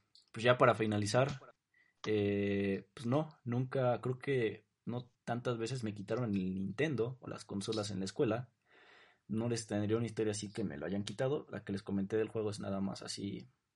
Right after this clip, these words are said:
la única que tengo. Pero pues ya hablando de universidad, actualmente pues estudio en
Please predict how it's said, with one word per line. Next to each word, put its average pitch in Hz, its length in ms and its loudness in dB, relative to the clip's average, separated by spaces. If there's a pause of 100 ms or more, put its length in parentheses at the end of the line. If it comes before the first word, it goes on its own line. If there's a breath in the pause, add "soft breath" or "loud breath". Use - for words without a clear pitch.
la 98 160 -6
única 104 300 -4
que 101 100 -8
tengo. 117 420 -2 (1500 soft breath)
Pero 110 180 4
pues 110 120 -4
ya 120 60 6
hablando 135 280 6
de 113 80 4
universidad, 110 680 4
actualmente 117 580 0
pues 98 280 -6
estudio 110 520 2
en 92 300 0